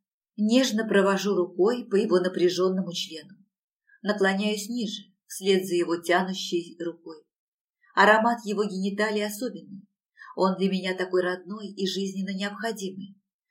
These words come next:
Облизываю головку члена, целую. Затем языком начинаю играть с ним. Его член наполняется силой ещё больше.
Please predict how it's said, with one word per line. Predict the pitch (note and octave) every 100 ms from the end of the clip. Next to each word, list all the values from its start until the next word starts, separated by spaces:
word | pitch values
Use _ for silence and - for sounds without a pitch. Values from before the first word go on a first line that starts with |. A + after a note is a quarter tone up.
| - -
Облизываю | - A3 C4 B3 F#3 D#3 E3+
головку | D#3 E3+ E3+ E3+ F#3+
члена, | F#3+ F#3 E3+ G3 -
целую. | - B3 G#3 D#3 - _ _ _ _ -
Затем | F3 G3+ G3+ G#3 G3+
языком | F#3 F#3 F#3 G3 B3+ B3+
начинаю | G#3 - F3+ F#3+ G3 G3
играть | A3 G3 F#3+ D3+ -
с | D3+
ним. | - _ _ _ _ -
Его | F#3 F#3 F3
член | E3+ F3 F3+ E3+
наполняется | F3 F3+ E3 E3 E3+ E3+ - D#3+
силой | - F#3 F3+
ещё | E3 E3+ - G#3
больше. | F#3 D3+ -